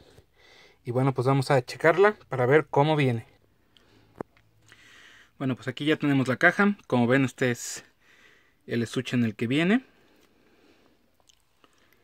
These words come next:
Aquí está uno de los lomos. La parte trasera, como ven, son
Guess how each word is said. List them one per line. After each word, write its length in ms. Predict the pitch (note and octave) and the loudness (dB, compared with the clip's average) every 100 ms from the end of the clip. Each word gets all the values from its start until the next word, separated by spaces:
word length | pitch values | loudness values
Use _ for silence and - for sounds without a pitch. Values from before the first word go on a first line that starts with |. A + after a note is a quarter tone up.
| _ _ _ _ _ _ _ _ _ _ _ _ _ _ _ _ _ _ _ _ - - - _ _ | _ _ _ _ _ _ _ _ _ _ _ _ _ _ _ _ _ _ _ _ -20 -20 -20 _ _
Aquí 220 | - - B2+ | -16 -6 -6
está 240 | - C3 | -4 -2
uno 300 | B2 A#2+ A#2 | 0 0 0
de 60 | A2+ | -2
los 200 | A2 C#3+ | -4 -2
lomos. 420 | D#3+ F#3+ G#3+ - _ - _ _ _ _ _ _ _ _ - - - - _ _ _ | 0 0 -2 -10 _ -20 _ _ _ _ _ _ _ _ -20 -20 -20 -20 _ _ _
La 160 | A#2+ | -8
parte 280 | - A#2+ - | -4 -4 -6
trasera, 520 | - A2+ - D#3 F#3 G3 | -8 -4 0 2 2 -2
como 200 | - A#2+ | -4 -2
ven, 160 | A#2 B2+ | -2 -2
son 320 | - C#3 C3+ | -2 -4 -4